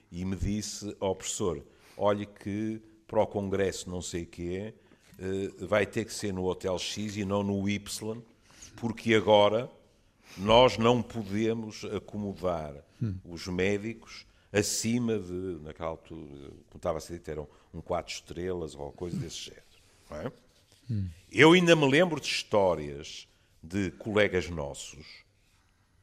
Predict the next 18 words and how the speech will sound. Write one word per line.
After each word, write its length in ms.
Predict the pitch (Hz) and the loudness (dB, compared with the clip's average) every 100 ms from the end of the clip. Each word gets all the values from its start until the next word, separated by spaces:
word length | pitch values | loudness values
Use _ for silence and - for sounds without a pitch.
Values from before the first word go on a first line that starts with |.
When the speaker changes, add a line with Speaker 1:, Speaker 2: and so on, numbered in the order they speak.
| _ _ _ _ _ _ _ - | _ _ _ _ _ _ _ -14
Speaker 1:
e 60 | |
foram 280 | 95 131 139 | -6 -2 0
mostradas 720 | 131 98 - 110 101 87 73 73 | 0 -4 -6 -2 0 -2 -4 -8
algumas 340 | 78 78 76 | -8 -8 -12
faturas, 720 | - 71 - 71 67 87 - | -12 -14 -14 -20 -18 -18 -18
não 160 | 78 69 | -18 -16
é? 120 | 92 | -14
Em 240 | 85 92 95 | -10 -8 -10
que 400 | - 107 131 208 _ _ - | -10 -8 -8 -10 _ _ -14
se 200 | - - | -8 -4
chegava 560 | - 107 113 117 85 | -2 -2 0 0 2
a 20 | |
uma 200 | 82 85 | -2 0
refeição 540 | 90 - 87 - 90 80 | -2 -4 -10 -8 -8 -8
paga 420 | - 95 76 73 | -2 -2 -2 -12
por 180 | - 78 | -16 -16
um 100 | 76 | -10
laboratório 720 | 76 73 76 - 71 69 107 | -10 -10 -14 -12 -14 -12 -14